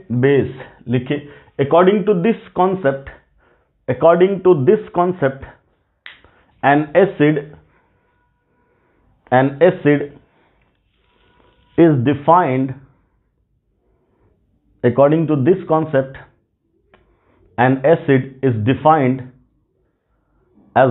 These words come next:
the substance, an acid is defined as the substance which donates H plus ion, which donates H plus ion,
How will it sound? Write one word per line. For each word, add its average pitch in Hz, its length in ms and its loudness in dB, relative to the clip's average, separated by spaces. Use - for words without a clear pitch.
the 131 100 2
substance, 139 580 -4
an 131 240 0
acid 143 320 0
is 131 200 0
defined 139 500 -2
as 120 200 0
the 131 180 2
substance 135 500 -6
which 165 220 2
donates 214 560 4
H 156 200 -6
plus 180 220 0
ion, 90 520 -8
which 151 180 0
donates 180 480 4
H 151 260 -2
plus 208 220 4
ion, 139 460 -6